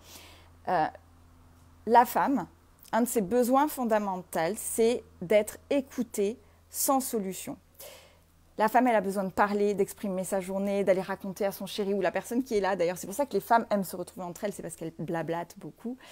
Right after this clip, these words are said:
elles refont le monde. Et d'ailleurs, les autres femmes n'essaient pas de trouver une solution, hein, juste elles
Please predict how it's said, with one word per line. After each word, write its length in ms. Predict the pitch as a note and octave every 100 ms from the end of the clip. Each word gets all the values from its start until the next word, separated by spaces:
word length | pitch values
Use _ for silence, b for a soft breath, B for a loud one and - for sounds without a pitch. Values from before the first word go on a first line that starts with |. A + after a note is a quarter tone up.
| B
elles 80 | -
refont 320 | D#3+ E3+ G3+
le 80 | F#3
monde. 380 | F3 G3 B3+ E3 B B B -
Et 160 | G#3+
d'ailleurs, 280 | G3+ E3 A3+
les 120 | F#3
autres 120 | F3
femmes 180 | G#3 A3
n'essaient 300 | F3+ E3 -
pas 120 | G#3+
de 60 | A3
trouver 200 | G#3+ A3+
une 60 | G#3+
solution, 560 | G3+ F3+ E3 - B2+
hein, 240 | F#3+ D#3 D3+
juste 300 | F3 G3+ F3
elles 220 | C#3